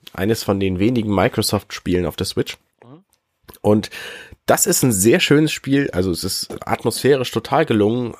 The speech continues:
Speaker 1: ähm, und du spielst halt so ein, so einen kleinen, im Grunde sp-, siehst du aus wie so Stitch,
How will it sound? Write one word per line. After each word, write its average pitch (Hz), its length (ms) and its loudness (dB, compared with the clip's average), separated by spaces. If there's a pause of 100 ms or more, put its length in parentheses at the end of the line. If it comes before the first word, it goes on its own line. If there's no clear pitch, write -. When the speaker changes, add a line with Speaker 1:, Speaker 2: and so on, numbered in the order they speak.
Speaker 1:
ähm, 101 540 -4 (720)
und 113 460 2 (640)
du 120 80 -2
spielst 131 260 0
halt 107 140 4
so 107 60 -2
ein, 98 240 -2
so 104 80 -2
einen 98 80 -6
kleinen, 110 560 -2
im 110 120 0
Grunde 139 300 4
sp-, - 160 -10
siehst 113 480 -2
du - 100 2
aus 104 280 4
wie 104 80 0
so 98 240 2
Stitch, - 560 0